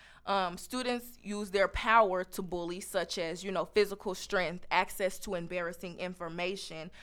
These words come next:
popularity, status. They use these things to control others that are not quite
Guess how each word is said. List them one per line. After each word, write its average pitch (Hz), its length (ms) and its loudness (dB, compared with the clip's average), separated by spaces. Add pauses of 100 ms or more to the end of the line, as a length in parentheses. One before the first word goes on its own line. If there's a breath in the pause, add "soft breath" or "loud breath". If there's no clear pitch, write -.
(140 loud breath)
popularity, 185 800 4
status. 170 760 0 (320 soft breath)
They 190 80 2
use 202 380 -2
these 202 180 -6
things 214 440 -4
to 202 200 -8
control 190 880 0 (560)
others 180 500 4 (120)
that 175 140 0
are 160 80 -4
not 175 260 2 (160)
quite 196 420 2